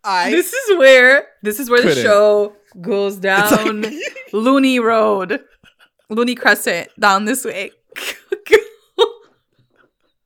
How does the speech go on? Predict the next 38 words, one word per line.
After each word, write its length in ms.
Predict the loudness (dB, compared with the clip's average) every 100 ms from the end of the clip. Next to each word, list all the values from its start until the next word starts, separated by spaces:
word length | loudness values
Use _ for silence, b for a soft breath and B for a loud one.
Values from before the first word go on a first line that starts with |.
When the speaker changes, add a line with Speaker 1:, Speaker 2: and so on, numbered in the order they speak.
| _ B B B -4
Speaker 2:
Like, 220 | -4 -2
when 220 | 0 0
did 160 | 0 -4
this 180 | -4 -4
show 160 | -2
become 340 | -2 -2 -2 -2
an 80 | 0
ad 240 | 0 0
for 120 | -4
Bravo 440 | -4 0 2 0 -2
and 100 | -2
Andy 180 | -2 -2
Speaker 1:
I 20 |
have 60 | -2
Speaker 2:
Cohen? 280 | 0 0
Speaker 1:
no 80 | 0
Speaker 2:
Like, 140 | -2 0
I 100 | 0
don't 180 | 0 2
Speaker 1:
idea. 60 | 2
Speaker 2:
understand. 1080 | 2 0 -2 -2 2 2 4 2 -2 -6
Speaker 1:
It 120 | -6 -2
was 320 | -2 -2 -2
the 120 | -2
weakest 960 | -2 -6 -6 -6 -8 -12 -6 -6 -6 -14 -20 _
fucking 400 | -12 -12 -16 -18 _ -12
thing. 440 | -10 -8 -10 -14 _
Well, 240 | -4 -2 -2
we 200 | -2 -2
knew. 240 | -4 -4
Okay, 260 | -4 -4 -2
so 280 | 0 -2 -2 -2
really 200 | -2 0
quickly, 420 | -4 -6 -8 -10
to 140 | -12
quickly 360 | -12 -12 -10 -8
defend 380 | -8 -8 -10 -10
it, 200 | -14